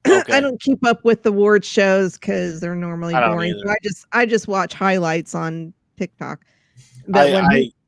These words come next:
Speaker 1: oh, go
Speaker 2: when
Speaker 1: ahead.
Speaker 2: he popped up, I was just like, <gasps> "Ooh, finally, so long overdue."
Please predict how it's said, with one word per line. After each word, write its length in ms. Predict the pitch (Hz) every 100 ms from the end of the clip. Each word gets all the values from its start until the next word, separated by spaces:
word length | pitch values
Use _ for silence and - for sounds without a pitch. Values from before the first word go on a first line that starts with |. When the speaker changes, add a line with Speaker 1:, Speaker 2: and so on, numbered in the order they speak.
| _ _ - _ _ _ _
Speaker 1:
oh, 100 | -
go 60 | 214
Speaker 2:
when 80 | 202
Speaker 1:
ahead. 120 | 190
Speaker 2:
he 100 | 226
popped 400 | - 311 - -
up, 200 | 196 190 190
I 160 | 185
was 180 | 190 175
just 240 | 190 -
like, 280 | 233 214 -
<gasps> 0 |
"Ooh, 320 | 381 381 349 339 _ - 622 679 659 571 523 _ _ _ _ _
finally, 600 | 571 605 622 523 480 392 240
so 440 | - - 175 202
long 380 | 208 170 165 170
overdue." 600 | 175 175 185 - - 214